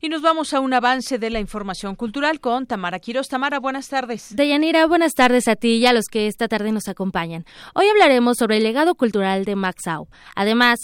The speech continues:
Speaker 2: en entrevista, Alejandro Maza nos hablará sobre la poesía y la soprano Verónica Murúa nos dará los detalles del segundo encuentro universitario de la canción iberoamericana que se lleva a cabo en la Facultad de Música.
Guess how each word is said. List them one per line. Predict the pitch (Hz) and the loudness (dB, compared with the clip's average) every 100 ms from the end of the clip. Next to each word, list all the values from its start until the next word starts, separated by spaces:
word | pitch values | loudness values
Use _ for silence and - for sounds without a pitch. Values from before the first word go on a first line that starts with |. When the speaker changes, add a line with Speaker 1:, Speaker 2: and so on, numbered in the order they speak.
| - | -4
Speaker 2:
en | 247 | 0
entrevista, | 269 302 302 339 370 | 0 0 -2 -2 0
Alejandro | 427 339 247 247 | 0 0 0 0
Maza | 240 214 220 208 | 2 0 0 0
nos | 262 269 | 0 0
hablará | 262 269 285 | 0 0 0
sobre | - 320 | 2 2
la | 269 220 | 2 0
poesía | 196 190 - 208 196 - | -2 -4 -2 0 0 0
y | 233 | -4
la | 233 | -2
soprano | 294 - 302 359 | -2 0 2 4
Verónica | 370 269 240 226 247 | 4 4 2 2 2
Murúa | 294 330 254 247 - - - | 4 4 4 2 -6 -12 0
nos | 285 | 2
dará | 285 311 381 | 2 4 4
los | 392 | 4
detalles | 285 233 233 240 | 2 2 2 2
del | 226 | 0
segundo | - 262 302 359 | 0 0 0 2
encuentro | 381 285 226 226 | 0 0 2 2
universitario | 220 208 190 202 247 294 | 2 0 -2 0 2 4
de | 285 | 4
la | 233 | 2
canción | 208 202 196 233 | 0 -4 0 0
iberoamericana | 247 233 214 208 208 - 269 233 269 - _ | 2 2 2 0 -2 0 2 2 -2 -8 _
que | 285 | -2
se | 277 302 | 0 2
lleva | 349 359 | 6 6
a | 302 | 6
cabo | 285 285 302 | 4 6 4
en | 247 | 4
la | 214 | 0
Facultad | 220 - 208 233 | -4 -4 0 0
de | 202 | 2
Música. | 233 214 - 170 165 | 0 0 -4 -10 -10